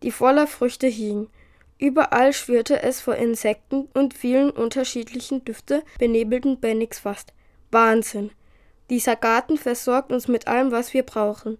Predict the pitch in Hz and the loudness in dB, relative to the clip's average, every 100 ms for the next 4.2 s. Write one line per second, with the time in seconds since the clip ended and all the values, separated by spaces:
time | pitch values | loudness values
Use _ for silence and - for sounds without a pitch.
0 | - 247 247 240 - - 247 - 240 240 | -12 -4 4 6 6 2 0 0 -2 0
1 | 220 220 220 - 277 - - 269 277 269 | 0 2 2 4 2 0 0 4 4 4
2 | 262 214 226 240 247 247 247 277 294 302 | 2 0 0 2 2 2 2 2 2 0
3 | 302 - 285 294 294 262 233 233 - 262 | -2 0 0 0 0 -2 -2 -4 -6 0
4 | 262 | 0